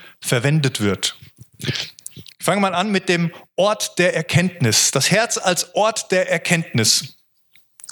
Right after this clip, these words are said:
Da habe ich euch eine Bibelstelle dazu mitgebracht, Apostelgeschichte zwei, siebenunddreißig. „Was sie von Petrus hörten, traf sie ins Herz.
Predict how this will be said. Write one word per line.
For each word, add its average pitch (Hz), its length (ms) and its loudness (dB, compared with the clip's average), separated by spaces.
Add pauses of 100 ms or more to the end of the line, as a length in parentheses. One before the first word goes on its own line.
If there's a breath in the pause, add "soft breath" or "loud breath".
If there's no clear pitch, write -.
Da 110 100 0
habe 147 100 0
ich 180 80 2
euch 160 80 0
eine 131 100 2
Bibelstelle 190 380 0
dazu 180 160 0
mitgebracht, 175 540 -2
Apostelgeschichte 147 840 0
zwei, 165 560 0 (320 loud breath)
siebenunddreißig. 165 1040 0 (480 loud breath)
„Was 147 140 2
sie 202 80 2
von 170 180 0
Petrus 208 420 0
hörten, 202 300 0
traf 170 300 0
sie 214 300 2
ins 240 240 0
Herz. - 640 0